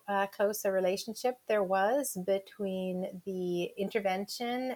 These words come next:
and, uh, sort of the outcome in the sense of, like, what's the path through which it's supposed to have an effect? Like, how direct is that? So for conditional cash transfers, say, it's pretty direct. You give people cash and you explicitly condition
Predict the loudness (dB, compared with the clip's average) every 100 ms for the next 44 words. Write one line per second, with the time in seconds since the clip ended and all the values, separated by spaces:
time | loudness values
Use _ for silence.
0 | -4 -2 2 2 2 -2 -4 -6 -2 0
1 | 0 -2 -4 -4 -6 -12 _ 0 0 0
2 | -6 -20 -20 _ _ _ -20 _ _ _
3 | -20 -14 2 2 2 -2 0 2 2 0
4 | 0 -2 2 2 2 0 -4 8 8 8
5 | 4 4 4 2 0 2 2 -2 -8 -2
6 | 0 0 -4 2 4 4 -2 -4 -4 -4
7 | 12 12 12 10 8 6 -6 -10 -12 -6
8 | 2 2 6 4 4 6 4 6 4 8
9 | 6 6 2 4 2 2 6 8 8 2
10 | -20 _ 0 0 -6 6 8 8 8 10
11 | 8 8 6 6 6 2 4 6 12 12
12 | 12 10 8 6 4 8 8 10 8 10
13 | 8 12 12 12 10 10 10